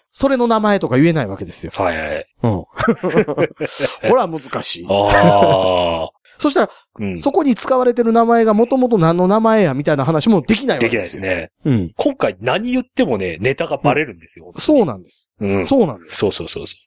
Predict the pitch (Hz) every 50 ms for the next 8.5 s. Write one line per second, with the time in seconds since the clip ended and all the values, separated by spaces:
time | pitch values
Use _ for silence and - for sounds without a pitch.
0 | _ _ - 147 135 107 87 - 107 110 104 92 92 101 104 104 - _ - 160
1 | - - - - - - - 185 202 381 466 480 392 - - - 127 110 98 92
2 | 98 107 - - - _ - - - 95 87 80 78 - _ _ - - - 311
3 | 339 320 302 - 349 320 320 302 269 - - 285 185 147 127 - - - - -
4 | - - - 262 247 - 320 294 285 285 - 320 269 262 262 240 - 277 208 139
5 | 110 113 113 113 127 - _ - - - _ - - - - - 311 330 320 302
6 | 247 233 185 147 143 170 180 208 147 139 139 113 113 165 214 277 285 233 - -
7 | - 220 - - - - _ _ - - - - - 180 101 85 - - 90 90
8 | 90 82 82 - _ _ - 120 110 92